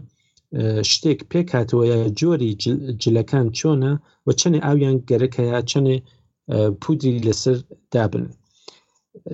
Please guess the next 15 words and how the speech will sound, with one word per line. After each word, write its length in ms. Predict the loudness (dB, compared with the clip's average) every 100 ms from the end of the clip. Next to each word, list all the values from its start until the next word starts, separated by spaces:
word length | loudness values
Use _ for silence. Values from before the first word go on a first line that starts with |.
| -4
یەکێک 340 | -2 0 0 2
لەوانە 360 | 2 2 0
ئەوەیە 340 | 0 0 2 2
کە 140 | -2
کاتێکی 500 | -2 -2 0 -2 0
ئێوە 220 | 2 2 0
چوون 300 | 0 0 0
بۆ 160 | 2 0 -2
فڕۆکەخانە 840 | -6 0 0 0 -4 -2 0 2
و، 80 | 0 -2 _ _ _ -8
ئە، 120 | -4 0 0 0 0
دووشک 460 | 0 -2 0 -4 -2
بوون 180 | -2 0
لەوە 220 | 0 -2
کە، 220 | -2